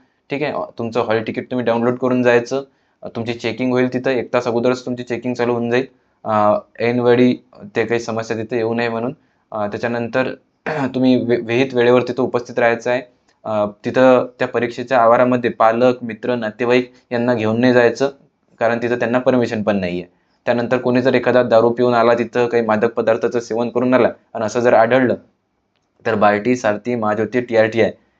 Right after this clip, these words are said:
याची कोणतीच एक्झाम त्याला देता येणार नाही आणि पुढे बी कधीच एक्झाम त्याला देता येणार नाही. त्यानंतर, अ, ओळखीचा पुरावा स-,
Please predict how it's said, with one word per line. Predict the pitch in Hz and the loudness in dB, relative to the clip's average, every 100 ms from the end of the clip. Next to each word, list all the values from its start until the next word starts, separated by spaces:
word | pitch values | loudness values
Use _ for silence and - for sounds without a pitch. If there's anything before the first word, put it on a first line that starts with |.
| - | -2
याची | 117 113 | -2 0
कोणतीच | 127 120 123 160 | -4 -2 0 2
एक्झाम | 147 127 127 131 | 2 4 4 4
त्याला | 120 147 - - | 4 4 2 -2
देता | 123 120 | 0 4
येणार | 117 117 | 4 4
नाही | 110 101 - | 2 -4 -4
आणि | - | -8
पुढे | 117 131 147 | 0 2 4
बी | 143 | 4
कधीच | 139 127 123 | 2 2 0
एक्झाम | 120 117 117 | 0 2 2
त्याला | 113 | 2
देता | 143 123 110 | 4 4 4
येणार | 92 90 | 2 0
नाही. | 92 - _ _ _ | -4 -16 _ _ _
त्यानंतर, | 117 120 123 139 143 _ _ _ _ | -4 -2 2 2 0 _ _ _ _
अ, | - 107 104 101 - | -4 0 2 0 -2
ओळखीचा | 117 120 131 139 | -2 0 -2 -2
पुरावा | 135 127 123 123 | -2 2 4 4
स-, | 127 | 2